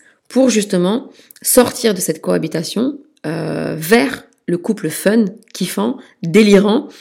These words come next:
et intimement connecté. Donc vraiment un passage de la réflexion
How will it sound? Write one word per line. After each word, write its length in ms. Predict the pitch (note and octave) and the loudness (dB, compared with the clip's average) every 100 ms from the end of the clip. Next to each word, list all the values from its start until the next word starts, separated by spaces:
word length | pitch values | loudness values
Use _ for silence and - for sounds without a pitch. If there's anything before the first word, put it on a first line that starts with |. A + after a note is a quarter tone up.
| - _ - | -20 _ -4
et 140 | F#3 | -2
intimement 400 | F#3+ F#3 F#3 F3+ | -4 -4 -2 -4
connecté. 480 | F3 E3+ D#3+ D3 - _ _ _ - - - | -2 -6 -4 -10 -12 _ _ _ -20 -16 -2
Donc 120 | E3 | 0
vraiment 520 | E3+ F#3+ G3+ A#3+ - _ - | 2 2 2 -2 -6 _ -10
un 100 | E3 | -10
passage 720 | - F3+ - G#3 G#3+ C#3+ - | -8 -6 -4 -2 -2 -4 -8
de 100 | D#3 | -6
la 120 | C#3+ | -6
réflexion 800 | D3 F3+ G#3+ G#3+ G3+ - F#3 A3 | -8 -6 -6 -4 -8 -6 -6 -6